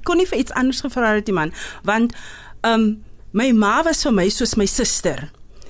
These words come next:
Ek het baie later kom besef my ma is my ma. Ek het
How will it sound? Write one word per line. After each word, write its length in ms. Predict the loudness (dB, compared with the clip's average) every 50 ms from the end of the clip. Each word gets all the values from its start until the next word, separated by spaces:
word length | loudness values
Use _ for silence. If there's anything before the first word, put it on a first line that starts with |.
| -18 -16 -6 -2
Ek 120 | 0 2
het 180 | 2 0 0 0
baie 360 | 0 0 2 4 4 4 4
later 520 | 4 2 2 2 0 0 0 0 0 0 0
kom 240 | 2 2 2 4
besef 400 | 2 2 0 2 0 0 0 0 0
my 140 | 2 2 2
ma 280 | 2 0 0 0 0 -2
is 140 | -2 0
my 120 | 0 0 0
ma. 280 | 0 0 0 -2 -2 -4 -6 -6 -8 -10 -10 -10 -4 -2
Ek 120 | 0 0
het 140 | 0 -2